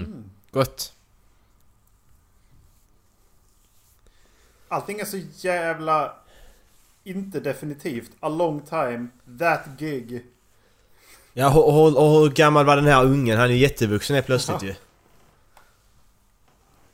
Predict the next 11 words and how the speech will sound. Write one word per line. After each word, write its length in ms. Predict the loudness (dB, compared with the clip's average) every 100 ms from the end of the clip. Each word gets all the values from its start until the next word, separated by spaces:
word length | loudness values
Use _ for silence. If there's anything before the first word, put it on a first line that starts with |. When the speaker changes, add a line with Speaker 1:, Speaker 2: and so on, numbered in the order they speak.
| _ _ _ -6
Speaker 2:
"I 20 |
can't 320 | 0 0 2
just 160 | 0 0
leave 260 | 0 2 4
her, 220 | 4 2
okej?" 420 | 2 2 2 -4 _ _ -18
Hur 80 | -6
gammal 320 | 0 2 4
är 140 | 2 2
du, 80 | -2
ungjävel? 480 | -4 -6 -6 -10